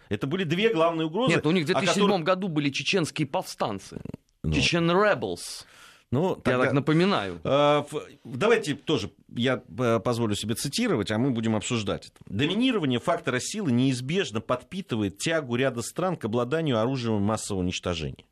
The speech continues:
Speaker 1: Больше того, появились принципиально новые угрозы, которые и раньше были известны, но сегодня приобретают глоб-, глобальный характер, такие как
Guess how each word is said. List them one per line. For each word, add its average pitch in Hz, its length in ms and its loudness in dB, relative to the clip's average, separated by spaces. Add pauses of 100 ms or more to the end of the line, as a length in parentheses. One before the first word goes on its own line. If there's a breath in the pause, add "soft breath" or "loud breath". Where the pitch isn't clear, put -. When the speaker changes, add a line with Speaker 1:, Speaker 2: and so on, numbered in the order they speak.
(180)
Speaker 1:
Больше 127 520 -2
того, - 180 -20 (360 loud breath)
появились 143 420 -2
принципиально 147 720 -2
новые 139 360 2
угрозы, 127 440 0
которые 135 320 -4
и 147 180 0
раньше 185 400 2
были 101 240 -4
известны, 92 480 -4
но 98 120 0
сегодня 123 440 0
приобретают 98 560 -2
глоб-, 98 480 -2 (100)
глобальный 107 460 -2
характер, - 480 -8 (240 soft breath)
такие 139 460 -2
как - 260 -6